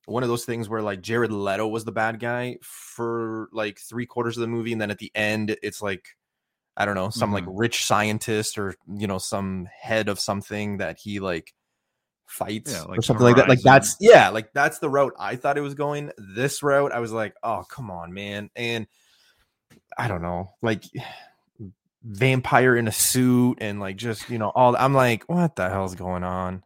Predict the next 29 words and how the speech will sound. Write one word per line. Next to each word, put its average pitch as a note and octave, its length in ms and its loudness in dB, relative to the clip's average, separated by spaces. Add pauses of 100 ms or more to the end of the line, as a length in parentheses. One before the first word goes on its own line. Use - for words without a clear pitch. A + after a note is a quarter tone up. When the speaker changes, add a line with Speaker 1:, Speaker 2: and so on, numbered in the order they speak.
Speaker 1:
Um, G2+ 600 -2 (1040)
yeah, F#2+ 340 -4 (100)
I, D#3 200 6
I E3+ 60 8
didn't A3+ 160 6
mind A#3 160 4
the D3 60 2
cast. G#2+ 400 2
I B2+ 100 2
was E3+ 120 2
expecting F#3+ 380 -2
a E3+ 40 4
little D#3+ 160 2
bit C#3+ 140 4
more. A#2+ 480 0 (200)
Um, G2+ 720 -4 (100)
you A#2 120 -6
know, G#2 120 -6
Tyrese B2 560 -2
and A2 100 -4
that, G2+ 180 -4 (240)
<laughs> - 60 -14
that C3+ 180 6
other A#2 480 2
police G2+ 300 -6
officer, F#2 640 -8 (500)
I G2+ 60 -6
think G#2 140 -4
we've, F#2+ 160 -6